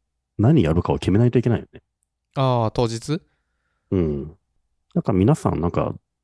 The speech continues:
Speaker 1: リスナーの方で、こういうグッズが欲しいとか、なんか、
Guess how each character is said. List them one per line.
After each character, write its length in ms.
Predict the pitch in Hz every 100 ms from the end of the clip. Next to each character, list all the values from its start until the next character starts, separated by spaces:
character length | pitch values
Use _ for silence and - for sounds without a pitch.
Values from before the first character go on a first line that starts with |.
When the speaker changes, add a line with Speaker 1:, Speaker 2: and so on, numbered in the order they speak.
| _ -
Speaker 1:
リ 100 | 104
ス 120 | -
ナ 100 | 120
ー 20 |
の 80 | 127
方 180 | 135 117
で、 200 | - - -
こ 220 | 139 147
う 60 |
い 80 | 147
う 140 | 147 143
グ 120 | 120
ッ 40 | -
ズ 120 | -
が 80 | 123
欲 140 | -
し 140 | 110 110
い 40 |
と 80 | 82
か、 120 | -
な 80 |
ん 20 |
か、 80 | 78